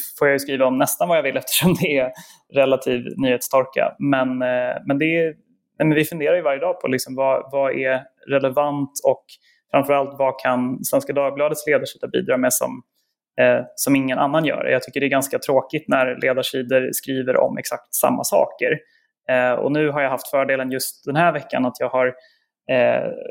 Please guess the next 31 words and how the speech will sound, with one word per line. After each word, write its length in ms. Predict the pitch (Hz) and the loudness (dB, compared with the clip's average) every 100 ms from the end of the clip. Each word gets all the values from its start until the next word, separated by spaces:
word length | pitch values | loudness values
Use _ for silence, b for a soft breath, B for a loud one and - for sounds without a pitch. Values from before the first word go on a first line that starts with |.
| - | -4
åtminstone 460 | - 147 139 151 156 | 0 2 2 -2 -2
några 280 | 156 147 175 | -2 -2 0
dagar 260 | 156 131 | -2 -2
den 120 | 127 | -4
här 80 | 127 | -2
veckan 260 | 123 - - | -2 -4 -6
så 100 | 127 | -4
har 20 | |
jag 100 | 127 | -2
<laughs> 100 | - | 0
suttit 240 | - 139 | -2 -2
faktiskt 320 | 151 - 143 - | -4 -6 -8 -6
med 100 | 135 | 0
några 220 | 131 127 | 0 0
som 200 | 131 127 | -4 -8
skriver 300 | - 131 131 | -4 -2 0
ledare 300 | 135 131 127 | 2 2 0
för 100 | - | 0
andra 220 | 139 143 | 2 2
tidningar 400 | 143 139 127 - | 2 0 0 -2
och 60 | 131 | -2
då 80 | 135 | 0
vet 260 | 143 139 | -2 -4
jag 60 | 143 | -4
ju 80 | 131 | 0
vad 100 | 131 | 2
de 140 | 143 | 0
skriver 360 | - - 120 110 | -2 -2 0 0
om 120 | - | -2
och 80 | |
så 140 | - | -8